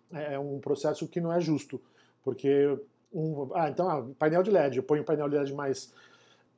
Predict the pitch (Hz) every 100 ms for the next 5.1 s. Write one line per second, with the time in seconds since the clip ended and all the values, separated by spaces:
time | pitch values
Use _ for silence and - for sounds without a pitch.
0 | _ 160 156 190 233 165 160 208 247 196
1 | 165 151 156 160 143 160 151 147 175 190
2 | 175 214 220 226 190 185 226 269 - 185
3 | 196 190 196 202 202 208 180 190 196 196
4 | 190 190 165 165 185 170 190 123 135 120